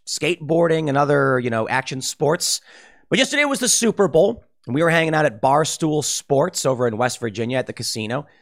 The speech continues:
It was awesome. They got this big screen, and, uh, I didn't realize you could make bets on insane things. So I walk up to the guys at the, at the, uh, the, you know, the, the bookie or whatever you call 'em,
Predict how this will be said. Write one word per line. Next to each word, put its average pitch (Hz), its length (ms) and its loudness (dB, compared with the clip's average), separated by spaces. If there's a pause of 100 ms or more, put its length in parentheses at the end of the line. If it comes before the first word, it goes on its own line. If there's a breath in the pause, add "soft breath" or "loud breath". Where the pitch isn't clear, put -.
(140 soft breath)
It 156 60 2
was 147 100 2
awesome. 151 320 2
They 156 60 -2
got 151 80 0
this 120 120 -6
big 156 320 -4
screen, 147 600 -6 (280 loud breath)
and, 156 320 2
uh, 165 160 4
I 160 80 2
didn't 220 220 -2
realize 156 580 0
you 135 60 -4
could 143 120 -2
make 123 280 -2
bets 139 280 0
on 131 220 -2
insane 147 640 0
things. 110 500 -4 (320 soft breath)
So 185 160 2
I 175 80 6
walk 226 300 2
up 185 140 2
to 156 100 -6
the 135 80 0
guys 120 420 0
at 120 60 -12
the, 113 200 0
at 113 160 -4
the, 117 80 -2
uh, 104 460 -2
the, 98 80 -10
you 101 80 -8
know, 101 100 -8
the, 101 120 -12 (220)
the 104 120 -10
bookie 135 340 -4
or 123 60 0
whatever 123 180 2
you 113 120 0
call 135 280 0
'em, 101 180 -12